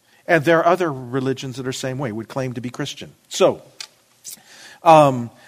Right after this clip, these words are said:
they would say, "Let's work together. Let's build the temple together."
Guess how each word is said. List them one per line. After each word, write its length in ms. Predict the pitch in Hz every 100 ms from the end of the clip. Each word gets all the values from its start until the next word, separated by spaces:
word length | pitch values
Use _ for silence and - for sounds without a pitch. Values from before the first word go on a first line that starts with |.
| _
they 120 | 151
would 160 | 131 131
say, 180 | - 147
"Let's 240 | 131 -
work 160 | 123 -
together. 460 | 143 214 202 76 _ _ _ _ _ _ _ _ _ _ _ _ _ _ _
Let's 180 | - 165
build 220 | - 185
the 80 | 165
temple 320 | - 175 165
together." 540 | 156 151 180 196 101